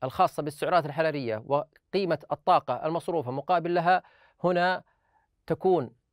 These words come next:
الهدف الرئيسي من هذه العمليات التي يقوم بها الجسم كعملية التنفس وضغط الدم، هي عمليات مهمة للقيام بمختلف أنشطة الحيوية، ويعبر عنها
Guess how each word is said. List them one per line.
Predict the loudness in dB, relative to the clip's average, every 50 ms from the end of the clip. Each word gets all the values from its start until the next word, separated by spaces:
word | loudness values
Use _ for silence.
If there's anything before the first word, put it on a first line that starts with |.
| -6 -2
الهدف | 2 2 2 2 2 0
الرئيسي | -2 -2 -2 -2 -4 -6 -6 -6
من | -6 -6 -2
هذه | 0 0 0 0 0 -2 -6 -8 -8 -10 _ _ _ _ _ _ _ 0
العمليات | 0 2 2 2 0 0 0 2 2 2 2 0 -2 _ _ _ _ _ _ _ _ -4
التي | -2 -2 0 0
يقوم | 0 0 0 -2 -2 -2
بها | 0 -2
الجسم | -2 -4 -6 -6 -6 -6
كعملية | -4 -4 -4 -4 -4 -4 -4 -4 -6 -6
التنفس | -8 -6 -4 -4 -4 -4 _ -4 -4 -4 -4 -4 -4
وضغط | -2 -2 -2 -4 -4 -8
الدم، | -6 -4 -4 -4 -2
هي | -2 -4 -4
عمليات | -2 -4 -4 -4 -2 -2 -2 -2 -2 -4
مهمة | -6 -6 -4 -2 -2 -2 -4 -4 _ _ _ _ _ _ _ _ _ _ -6
للقيام | -2 0 2 2 0 -2 -6 _ _ _ _ _ _ _ _ _ _ _ _ _ _ _ _ _ 0 2 2 2 2 2 4 4 4 2
بمختلف | 0 -2 -4 -4 -4 -4 -4 -4 -4
أنشطة | -6 -8 -8 -6 -4 -2 0 -2 -2 -4 -8 -8
الحيوية، | -8 -4 -2 -2 -2 -2 -2 -4 -8 -10 -12 -16 _ _ _ _ _ _ _ _ _ _ _
ويعبر | 2 4 4 4 4 2 4 2 2
عنها | 2 0 -2 -2 -2 -2 -2 -4